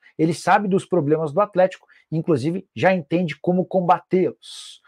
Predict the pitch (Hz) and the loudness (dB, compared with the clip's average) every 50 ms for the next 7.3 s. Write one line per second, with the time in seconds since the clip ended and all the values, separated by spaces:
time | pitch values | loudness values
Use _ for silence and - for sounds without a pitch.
0 | - - - _ 151 160 160 - 185 196 190 - - - - 208 180 156 180 190 | -20 -20 -6 _ 2 2 2 4 4 4 4 2 -4 0 0 2 2 2 0 -2
1 | 180 - 202 196 180 202 240 233 208 175 196 220 240 254 226 226 208 165 147 202 | -2 -2 -2 -2 2 4 4 4 4 2 0 0 0 0 -2 -2 0 0 0 0
2 | - - 190 175 185 185 170 - 180 170 156 - 165 147 - 170 170 - 180 190 | 0 -2 -6 -4 -4 -4 -2 -2 -2 -2 -2 -4 -4 -4 -4 -6 -6 -4 -4 -4
3 | 175 151 180 185 175 180 208 202 - - 202 208 202 - _ _ - _ - 180 | -4 0 -2 -2 0 0 -2 -2 -2 -4 -4 -4 -6 -8 _ _ -18 _ -6 -6
4 | 180 - - 185 220 - - - 160 185 180 156 170 180 - - 147 165 185 - | -4 0 2 2 2 2 0 -2 -2 -2 -2 0 -2 -2 -2 -4 -6 -6 -4 -4
5 | 160 131 117 165 196 220 190 - 190 190 180 - 147 - - 185 190 - - 180 | -4 -2 0 -2 -2 -2 -2 -4 -4 -4 -4 -8 -4 0 0 0 0 -2 -6 -8
6 | 156 151 196 185 156 156 180 202 202 185 185 165 156 170 175 180 180 143 113 - | -4 -4 -2 0 2 2 0 0 0 -2 -2 0 2 2 2 2 2 0 -4 -6
7 | - - - - - | -14 -20 -20 -20 -20